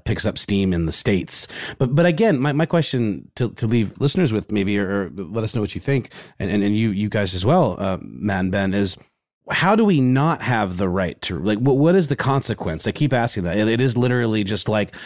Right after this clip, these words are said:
if you poke around in there and the manufacturer can tell 'cause you've broken some seal,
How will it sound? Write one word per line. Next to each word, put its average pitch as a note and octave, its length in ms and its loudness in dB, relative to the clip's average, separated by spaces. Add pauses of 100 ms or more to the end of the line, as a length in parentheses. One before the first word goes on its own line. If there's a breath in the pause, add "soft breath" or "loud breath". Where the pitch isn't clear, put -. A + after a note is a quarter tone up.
(200 loud breath)
if G2+ 200 0
you C#3 180 2
poke D3 240 2
around B2 360 2
in G2 160 0
there F2+ 360 -2 (400 soft breath)
and G#2 300 2
the G2 40 0
manufacturer A#2+ 800 0
can G2 220 -2
tell F2+ 500 -2
'cause F#2+ 160 0
you've F#2+ 200 0
broken A2 360 0
some G2+ 240 -2
seal, F2+ 560 -2